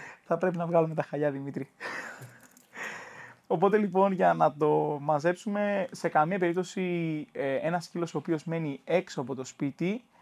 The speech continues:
ε, εκτός αν υπάρχουν πολύ ειδικές συνθήκες, που σε καμία περίπτωση δεν, ε, ε, αντιπροσωπεύουν το μέσο κηδεμόνα,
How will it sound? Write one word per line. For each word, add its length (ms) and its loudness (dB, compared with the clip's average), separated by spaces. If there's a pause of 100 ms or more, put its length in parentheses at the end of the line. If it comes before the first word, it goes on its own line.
(340)
ε, 140 -6 (760)
εκτός 340 -10
αν 60 -4
υπάρχουν 560 -4 (500)
πολύ 320 -2
ειδικές 420 -6
συνθήκες, 720 -4 (100)
που 100 -16
σε 120 -8
καμία 320 -2
περίπτωση 400 -4
δεν, 300 -8
ε, 340 -10 (380)
ε, 100 -14 (280)
αντιπροσωπεύουν 640 -4
το 100 -2
μέσο 240 -4
κηδεμόνα, 600 -4